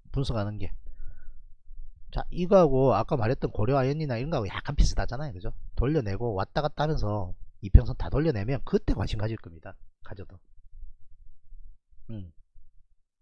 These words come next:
양이야, 네가 엑스엑스 해놨네. 그러네. 엑스엑스,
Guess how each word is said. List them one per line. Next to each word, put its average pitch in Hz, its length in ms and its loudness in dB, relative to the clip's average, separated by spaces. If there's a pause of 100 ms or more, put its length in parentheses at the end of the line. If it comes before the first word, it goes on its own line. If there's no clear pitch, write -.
(1040)
양이야, 120 520 2 (1200)
네가 107 520 2
엑스엑스 139 460 0
해놨네. 110 680 0
그러네. 131 320 -4
엑스엑스, 139 560 -6